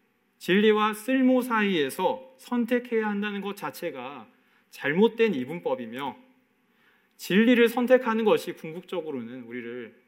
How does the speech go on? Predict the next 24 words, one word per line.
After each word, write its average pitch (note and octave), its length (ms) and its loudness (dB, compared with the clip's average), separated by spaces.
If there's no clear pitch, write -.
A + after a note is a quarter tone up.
더 - 280 -14
나은 B2 400 -8
미래로, A#2 500 -14
더 - 220 -18
나은 B2+ 480 -12
방향으로 C#3+ 500 -14
이끈다는 C3 640 -14
바로 E3 320 -10
그 - 180 -8
진실을 D3+ 840 -10
이 C3 80 -4
영화는 A#2+ 320 -8
우리에게 A2+ 280 -14
담대-, B2 520 -12
담담하게 B2+ 720 -12
들려줍니다. B2 460 -10
오늘 F#3 220 4
말씀 E3+ 360 0
역시 D3+ 500 -8
달콤한 G3 640 -4
거짓을 D3 500 -8
택한 F#3+ 320 -8
사람들의 F3 500 -6
끝은 C3+ 560 -10